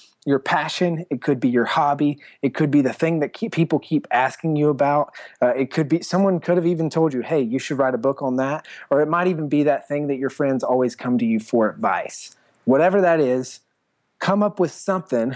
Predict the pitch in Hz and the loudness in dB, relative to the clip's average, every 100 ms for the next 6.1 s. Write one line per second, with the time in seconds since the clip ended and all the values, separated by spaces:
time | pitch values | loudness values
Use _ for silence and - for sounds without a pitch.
0 | - - 135 151 180 170 156 156 - 175 | -10 -4 0 2 2 0 -2 -6 -4 -2
1 | 160 160 147 147 139 143 120 120 - - | 2 0 0 -6 -4 0 2 0 -2 -14
2 | - - 123 120 127 - 139 180 185 - | -14 0 2 2 -2 -2 0 0 -2 -4
3 | 175 165 - 151 127 123 120 127 151 147 | -2 -2 0 0 2 0 2 2 2 0
4 | 147 147 127 - - 143 139 - - 147 | -2 -2 -4 -4 0 0 0 -2 -2 -2
5 | - 147 143 113 113 113 120 113 101 90 | 0 0 0 0 0 2 0 -2 -4 -8